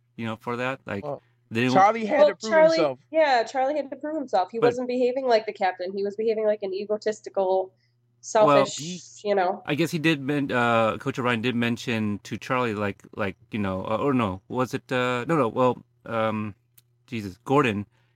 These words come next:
Speaker 1: he mentioned, like, "Oh, yeah, I told Orion, you know, that it's you," basically. So that's, that's what it was. He was just waiting for Charlie to finally come into his own.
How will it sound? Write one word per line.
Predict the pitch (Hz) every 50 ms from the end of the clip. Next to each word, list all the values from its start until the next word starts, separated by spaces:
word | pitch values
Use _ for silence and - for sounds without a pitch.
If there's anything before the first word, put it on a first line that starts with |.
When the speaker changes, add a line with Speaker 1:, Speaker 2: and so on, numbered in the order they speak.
| _ _ _ _
Speaker 1:
he | - 143 147
mentioned, | 135 139 120 113 - 123 107
like, | 110 107 101 95
"Oh, | 110 117
yeah, | 113 107 98 92
I | 107 107
told | - - 113 107 104 -
Orion, | 110 104 95 101 101 98 95 90 87 92
you | 110 113 110
know, | 101 95 92
that | 87 113 101 92
it's | 98 98 - -
you," | 107 107 104 92
basically. | 87 - 101 92 - 95 - 107 95 92
So | - - 113 95
that's, | 110 113 -
that's | _ - 120 -
what | 123 107
it | 104
was. | 107 113 113 95 - 98
He |
was | 120 117
just | 101 107 101
waiting | 117 120 117 -
for | - 110
Charlie | 92 - 117 110 107 98
to | - 104
finally | - - 113 107 101
come | - - 110 107
into | 101 87
his | 104 92 98
own. | 104 101 98 98 -